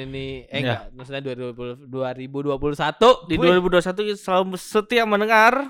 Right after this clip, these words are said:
Speaker 1: Dan jangan lupa follow di Spotify kita juga.
Speaker 2: Ya, di
Speaker 1: Supaya
Speaker 2: Pasundan
Speaker 1: kita
Speaker 2: Podcast.
Speaker 1: bisa jadi top podcast juga.
Speaker 2: Moga aja, amin.
Speaker 1: <laughs> Yang dengernya sepuluh. <laughs>
Speaker 2: Tapi kan kita ini konsisten.
Speaker 1: Betul, jangan lupa di-share teman-teman. Karena kalau kalian nggak share,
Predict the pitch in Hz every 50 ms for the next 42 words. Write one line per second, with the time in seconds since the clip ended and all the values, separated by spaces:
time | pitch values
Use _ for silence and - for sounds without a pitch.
0 | - - _ _ _ _ _ _ - 123 123 131 131 131 135 135 127 _ _ _
1 | _ _ _ 139 147 143 147 147 147 147 156 151 - 147 143 143 139 135 139 131
2 | 127 123 123 123 - _ _ _ - - 147 135 135 143 127 143 127 127 131 135
3 | 123 127 120 123 123 127 147 - _ _ _ _ - 123 120 120 117 123 117 -
4 | 123 127 131 131 135 131 123 135 135 139 156 165 139 127 131 127 131 127 127 127
5 | 123 - - 135 123 - _ _ - - _ _ - 185 - - 127 - _ -
6 | 127 - - 139 120 117 120 131 135 _ _ _ _ _ _ - 123 113 107 107
7 | 95 113 - 117 113 - 135 123 117 113 113 110 - - - - - 151 185 151
8 | 147 143 147 143 143 139 139 143 143 _ _ _ _ 156 180 - 508 508 339 -
9 | - - - - - - - 403 403 - - _ _ - 160 175 202 214 226 233
10 | 226 220 220 233 240 233 233 226 220 202 185 165 - - _ _ _ _ _ _
11 | _ - 185 185 180 165 156 170 165 165 - 185 - - 156 131 123 120 113 -
12 | - 160 180 214 180 147 147 185 202 214 226 214 233 226 220 214 - 254 226 208
13 | 185 175 170 160 156 147 131 107 101 107 - - - - 143 143 165 185 175 165
14 | 160 151 143 139 139 135 131 127 117 104 92 - - 98 95 107 131